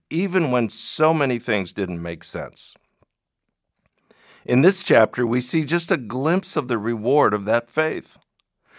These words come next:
Perhaps the greatest blessing for Abraham was the realization that God came to dinner in a real and personal way. The chapter ends with a glimpse of what is to come in the next chapter.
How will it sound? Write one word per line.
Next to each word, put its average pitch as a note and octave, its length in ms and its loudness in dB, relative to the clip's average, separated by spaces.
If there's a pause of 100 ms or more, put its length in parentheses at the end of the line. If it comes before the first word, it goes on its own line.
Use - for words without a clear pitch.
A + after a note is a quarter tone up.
(240)
Perhaps D3 380 6
the C#3+ 100 2
greatest C#3+ 520 0
blessing D3 380 4
for - 180 -4
Abraham F#2+ 560 -2
was F#2+ 160 -6
the G#2+ 120 -4
realization A2+ 800 -2
that E2+ 240 -8
God C#3+ 400 4
came C#3 240 -6
to C#3 120 -10
dinner F#2+ 520 -6 (360)
in G#2+ 140 0
a G2+ 80 2
real C#3+ 500 -2
and F#2+ 220 -8
personal G#2 460 -4
way. D2 340 -8 (1120)
The C3 100 0
chapter F3 480 4
ends C3 320 4
with A#2+ 140 -2
a A2+ 60 -2
glimpse B2 540 0
of G2+ 160 -2
what A2 160 2
is A#2+ 140 -4
to A2 100 -6
come C3+ 300 0
in C3 100 0
the B2+ 80 2
next C#3 320 0
chapter. - 500 -12